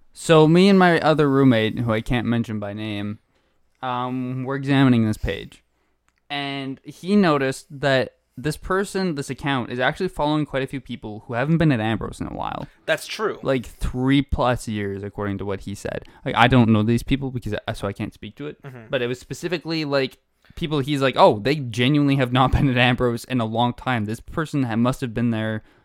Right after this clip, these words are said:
Speaker 1: back, like, four plus
Speaker 2: Mm-hmm.
Speaker 1: years ago. I think this person was here before you came to Ambrose."
Speaker 2: That's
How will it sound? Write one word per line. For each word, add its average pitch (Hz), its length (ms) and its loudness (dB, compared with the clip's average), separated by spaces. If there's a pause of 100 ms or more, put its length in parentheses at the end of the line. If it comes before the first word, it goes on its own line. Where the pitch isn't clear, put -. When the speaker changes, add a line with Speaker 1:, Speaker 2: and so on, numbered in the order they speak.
(160)
Speaker 1:
back, 117 340 4
like, 120 220 -2
four 117 380 2
plus 107 300 -2
Speaker 2:
Mm-hmm. 107 80 -8
Speaker 1:
years 110 180 2
ago. - 340 -6 (260)
I 127 120 6
think 214 180 6
this 180 140 4
person 151 260 4
was 131 160 6
here 135 140 0
before 113 480 0
you 101 160 -4
came 101 240 -6
to - 120 -8
Ambrose." - 440 -10
Speaker 2:
That's 233 320 -4